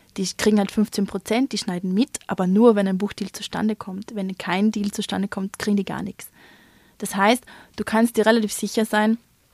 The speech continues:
die prüfen das, die wissen, wie der Markt funktioniert, was grad gefragt ist, in welche Richtung. Die kennen dann auch die Verlage, wo du welchen Stoff am besten unterbringst. Ähm, pimpen das Ganze so und statten es aus. Und es kommt halt dann einfach schon von einem anderen Absender. Also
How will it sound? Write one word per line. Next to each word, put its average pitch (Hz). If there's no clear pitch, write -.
die 220
prüfen 214
das, 220
die 185
wissen, 202
wie 190
der 190
Markt 185
funktioniert, 214
was 190
grad -
gefragt 214
ist, 202
in 190
welche 190
Richtung. 208
Die -
kennen 202
dann 190
auch 196
die 196
Verlage, 196
wo 208
du 202
welchen 202
Stoff -
am 190
besten -
unterbringst. 202
Ähm, 196
pimpen 254
das 233
Ganze 220
so 202
und 208
statten 208
es 226
aus. 214
Und 220
es 214
kommt 254
halt 247
dann 226
einfach 220
schon 208
von 208
einem 196
anderen 202
Absender. 180
Also 180